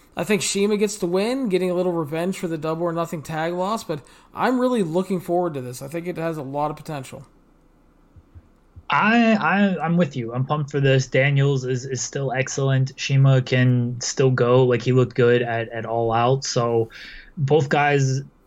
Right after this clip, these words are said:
Speaker 2: their work ethic is not in question. Like, they, they work hard, they can still deliver what they can deliver at their age, and, like, that's better than what a lot of you're gonna get from,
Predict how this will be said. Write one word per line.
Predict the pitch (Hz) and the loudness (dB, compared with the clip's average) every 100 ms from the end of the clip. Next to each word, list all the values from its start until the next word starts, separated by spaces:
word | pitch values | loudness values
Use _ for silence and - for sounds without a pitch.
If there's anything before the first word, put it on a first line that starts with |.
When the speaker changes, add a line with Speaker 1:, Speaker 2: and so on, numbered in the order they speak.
| _ _ | _ _
Speaker 2:
their | 175 165 156 | -4 -2 0
work | 135 147 139 | 0 0 0
ethic | 135 139 127 - | 0 0 -2 -2
is | 127 120 117 131 | -4 -4 -8 -6
not | 123 123 117 - _ _ | -4 -4 -6 -10 _ _
in | 135 120 | -2 -2
question. | - 117 113 - 127 131 123 | -2 -4 -4 0 4 4 2
Like, | 107 104 | -4 -6
they, | 110 110 107 | -2 0 0
they | 107 110 | -2 0
work | 117 120 | 2 2
hard, | - 113 113 113 107 | 2 2 2 0 0
they | 113 | 0
can | 107 104 | 0 -4
still | - 117 | 0 0
deliver | 113 117 117 113 113 110 104 - - - | 2 4 2 4 2 2 -2 -12 -10 0
what | 123 123 | 2 2
they | 120 | 0
can | 120 | 0
deliver | 117 113 110 110 110 | 0 0 0 0 0
at | 110 113 - | 0 -2 -2
their | 113 113 | -4 0
age, | 113 113 120 113 | 0 0 0 -2
and, | 107 110 113 | -2 -4 -4
like, | 117 104 - _ | -4 -4 -8 _
that's | 113 113 - - - | -4 -2 -2 -4 -4
better | 104 113 113 117 | -2 2 4 4
than | 113 113 113 117 110 | 2 2 0 -2 -2
what | 113 107 110 | -2 -2 -2
a | |
lot | 110 113 - 117 110 120 | -2 -4 -2 2 4 4
of | 120 | 4
you're | 120 | 4
gonna | 131 131 | 4 4
get | 127 147 160 | 4 2 2
from, | - 160 156 165 165 | 0 0 2 2 0